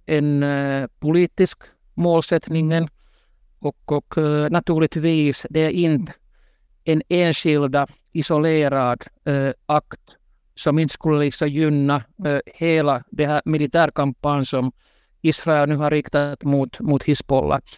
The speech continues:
Det kan vara att det är en, eh, ett anfall, eh, ja, på, på engelska termer preemptive, eh, strike. Alltså, eh, en, en an-, ett anfall som man gör i syfte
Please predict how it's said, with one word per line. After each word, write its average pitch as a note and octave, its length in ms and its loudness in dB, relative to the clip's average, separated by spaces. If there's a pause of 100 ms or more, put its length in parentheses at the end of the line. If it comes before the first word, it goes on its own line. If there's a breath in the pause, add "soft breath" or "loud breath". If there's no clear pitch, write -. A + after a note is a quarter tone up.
(220 loud breath)
Det F3+ 100 4
kan E3+ 260 0
vara F3+ 300 2
att D#3 140 -2
det E3 80 0
är D#3+ 260 2
en, D3+ 240 0
eh, C3+ 920 -2 (200)
ett F3+ 180 0 (360)
anfall, G3+ 600 2 (180)
eh, D#3 180 -2
ja, D3+ 220 0
på, D#3+ 200 -4 (340)
på E3+ 140 2
engelska E3+ 420 2
termer D3+ 420 0 (100)
preemptive, D#3+ 760 2 (460)
eh, C#3 440 -2
strike. C#3+ 540 -2 (540)
Alltså, D3+ 360 -2 (160)
eh, D3 440 0 (100)
en, D#3 560 0 (180)
en D#3+ 180 -2
an-, F3 260 0 (200)
ett E3+ 160 -6
anfall F3 380 0
som D#3 160 -2
man D#3 200 0
gör D#3 340 0
i C#3+ 60 -4
syfte - 580 0